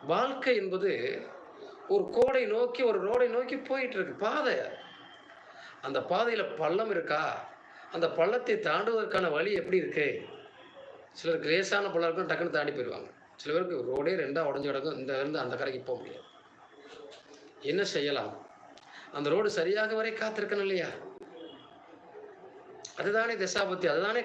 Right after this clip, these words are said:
கர்மா. நீ போவதற்கான வாய்ப்பை அதை தடுக்கிறது. அப்ப அந்த கடந்து செல்வதற்கான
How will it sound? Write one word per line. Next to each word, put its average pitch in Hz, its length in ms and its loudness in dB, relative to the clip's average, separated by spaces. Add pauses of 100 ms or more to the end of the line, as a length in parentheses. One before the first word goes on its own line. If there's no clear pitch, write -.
கர்மா. 185 260 2 (600)
நீ 165 140 2
போவதற்கான 196 640 4 (120)
வாய்ப்பை 226 320 2
அதை 170 120 2
தடுக்கிறது. 151 640 0 (1400)
அப்ப 196 200 0
அந்த 180 180 0
கடந்து 220 240 0
செல்வதற்கான 220 520 2